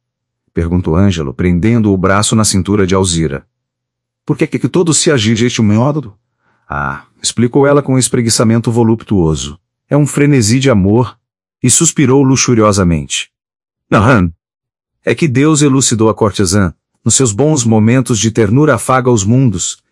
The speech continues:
e essa carícia lhes produz lascivos estremecimentos. Neste instante um súbito sensual percorre toda a natureza, em cada corpo animado há um sobressalto de amor. Neste instante toda a criação se predispõe a procriar,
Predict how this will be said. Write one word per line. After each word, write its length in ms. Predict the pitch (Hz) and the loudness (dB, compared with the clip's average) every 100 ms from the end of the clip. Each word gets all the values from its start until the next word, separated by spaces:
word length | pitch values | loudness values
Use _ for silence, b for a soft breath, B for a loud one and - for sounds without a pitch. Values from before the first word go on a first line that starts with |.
| - | -4
e 60 | 135 | 0
essa 200 | - 151 | 0 0
carícia 440 | 139 127 151 131 | 0 0 0 0
lhes 180 | 127 - | 0 0
produz 340 | 131 117 131 | 0 0 2
lascivos 480 | 135 120 - 151 131 | 2 2 0 0 0
estremecimentos. 1040 | 120 - 107 104 107 92 69 - - - _ _ _ _ _ _ | -2 0 0 0 0 0 -2 -8 -12 -12 _ _ _ _ _ _
Neste 360 | 117 156 156 160 | 0 0 2 0
instante 440 | 131 - 156 135 | 0 0 0 0
um 60 | 127 | 0
súbito 560 | - 156 156 117 107 113 | 0 2 0 0 0 0
sensual 640 | - 123 - 113 110 117 | 0 2 2 2 2 0
percorre 600 | 113 101 - 123 123 117 | 0 -2 0 2 2 0
toda 420 | 110 135 143 123 | 0 2 2 2
a 40 | 117 | 2
natureza, 640 | 117 - 113 120 95 82 - _ _ _ 117 | 2 0 2 2 2 -2 -6 _ _ _ -2
em 120 | 113 | 0
cada 260 | 131 117 | 0 -2
corpo 360 | - 143 139 135 | 0 0 0 0
animado 500 | 110 95 101 120 113 | 2 2 2 2 2
há 40 | |
um 100 | 110 | 2
sobressalto 640 | 113 127 110 101 104 101 101 | 0 0 0 0 0 -2 0
de 100 | 110 | 0
amor. 380 | 95 73 - - _ _ _ _ _ - | 0 -2 -8 -20 _ _ _ _ _ -2
Neste 260 | 170 - | -2 0
instante 400 | 160 - 147 139 | 0 0 0 0
toda 200 | 135 160 | 0 0
a 40 | 147 | 0
criação 400 | 131 110 - 127 | 0 0 2 0
se 140 | - | 0
predispõe 460 | 117 104 - 127 127 | -2 -2 -2 0 0
a 60 | |
procriar, 540 | 113 - 120 98 90 | 0 -2 0 0 0